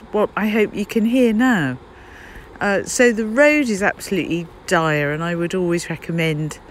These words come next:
that, having gone through the deer, you don't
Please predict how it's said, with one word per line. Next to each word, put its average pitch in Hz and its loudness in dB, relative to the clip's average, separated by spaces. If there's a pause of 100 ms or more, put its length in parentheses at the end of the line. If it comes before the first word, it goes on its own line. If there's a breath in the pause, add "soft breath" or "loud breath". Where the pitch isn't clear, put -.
(360 loud breath)
that, 156 -4
having 175 -4
gone 175 0
through 170 -6
the 151 -8
deer, 156 2
you 156 -4
don't 170 0